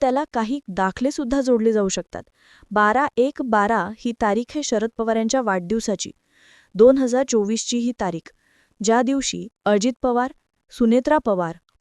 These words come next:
पार्थ पवार, प्रफुल्ल पटेल, छगन भुजबळ, सुनील तटकरे हे शरद पवारांच्या भेटीला पोचले होते. नावासहित सांगायचं कारण यासाठीच, कारण बंड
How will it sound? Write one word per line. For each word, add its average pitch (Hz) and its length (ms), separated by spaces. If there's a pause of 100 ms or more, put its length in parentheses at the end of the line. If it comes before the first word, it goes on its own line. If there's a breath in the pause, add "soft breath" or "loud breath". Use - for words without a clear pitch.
पार्थ 208 360
पवार, 226 300 (560)
प्रफुल्ल 240 380 (100)
पटेल, 208 400 (600)
छगन 220 360
भुजबळ, 202 440 (680)
सुनील 220 380 (120)
तटकरे 226 440 (220)
हे 269 60
शरद 240 300 (100)
पवारांच्या 233 680
भेटीला 214 360
पोचले 220 340
होते. 190 240 (520)
नावासहित 220 640
सांगायचं 233 500
कारण 233 240
यासाठीच, 233 500
कारण 240 240
बंड 208 320